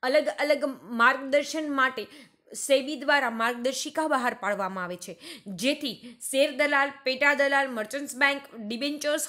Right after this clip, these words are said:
અ, ટ્ર-, ટ્રસ્ટીઓ, નવી કંપનીઓ હોય જે શેર પરત કરતી હોય કે નવા શેર બહાર પાડતી હોય, એના માટે માર્ગદર્શિકા બહાર પડે છે, જેથી શેર માર્કેટ છે એ વ્યવસ્થિત રીતના કાર્ય કરી શકે.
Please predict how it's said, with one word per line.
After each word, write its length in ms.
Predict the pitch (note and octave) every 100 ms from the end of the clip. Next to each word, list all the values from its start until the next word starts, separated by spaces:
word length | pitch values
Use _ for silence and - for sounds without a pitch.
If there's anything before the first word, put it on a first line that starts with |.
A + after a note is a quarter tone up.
| -
અ, 40 | C#4+ - C4+ C4 C4 C4 - - - -
ટ્ર-, 200 | C#4 D4 - -
ટ્રસ્ટીઓ, 600 | C#4+ D#4 - D4 A3+ G#3+
નવી 280 | A#3 A3+ C#4
કંપનીઓ 640 | - C#4+ C#4 C#4+ D4+ D4
હોય 220 | D4 D4+
જે 180 | B3 C4 - _ - - -
શેર 320 | - C#4 C#4
પરત 340 | C#4 C#4 D4 D4+
કરતી 280 | D4+ D4+ C#4+
હોય 180 | D4+ D#4
કે 120 | D#4
નવા 260 | D4 C#4+ C#4+
શેર 260 | C#4+ D#4 C4+
બહાર 320 | C#4 C#4 C#4 -
પાડતી 340 | A3 F#3+ F#3
હોય, 160 | E3 D#3+ _ _ _ _ _ _ - -
એના 200 | D4 D#4+
માટે 280 | C#4 B3+ C#4
માર્ગદર્શિકા 800 | C4+ C4+ C4 C#4+ D4 D4+ D#4
બહાર 260 | C4+ B3 B3 -
પડે 180 | A#3
છે, 140 | A3 C4+
જેથી 380 | G#3 D4 C4 G#3+ D#4+ -
શેર 160 | C#4 D4+
માર્કેટ 380 | D4+ C4 B3+ A#3
છે 180 | - C#4+
એ 120 | B3
વ્યવસ્થિત 500 | G#3 F#3+ G#3 - A#3+
રીતના 360 | G3+ - F#3
કાર્ય 380 | G3 F3 E3+ F3+ - _ _
કરી 160 | G3+ E3
શકે. 380 | - F3 -